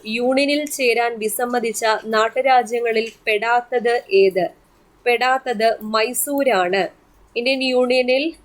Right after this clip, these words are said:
ചേരാൻ വിസമ്മതിച്ച നാട്ടുരാജ്യങ്ങൾ ഹൈദരാബാദ്, കാശ്മീർ, ജുനാഗഡ് എന്നിവയാണ്. രണ്ടായിരത്തി ഇരുപത്തിമൂന്ന് ഒക്ടോബറിൽ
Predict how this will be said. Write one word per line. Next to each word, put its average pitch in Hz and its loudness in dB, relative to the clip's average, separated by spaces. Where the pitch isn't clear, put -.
ചേരാൻ 254 2
വിസമ്മതിച്ച 240 -4
നാട്ടുരാജ്യങ്ങൾ 240 0
ഹൈദരാബാദ്, 240 2
കാശ്മീർ, 254 -2
ജുനാഗഡ് 247 0
എന്നിവയാണ്. 208 2
രണ്ടായിരത്തി 285 0
ഇരുപത്തിമൂന്ന് 302 0
ഒക്ടോബറിൽ 226 0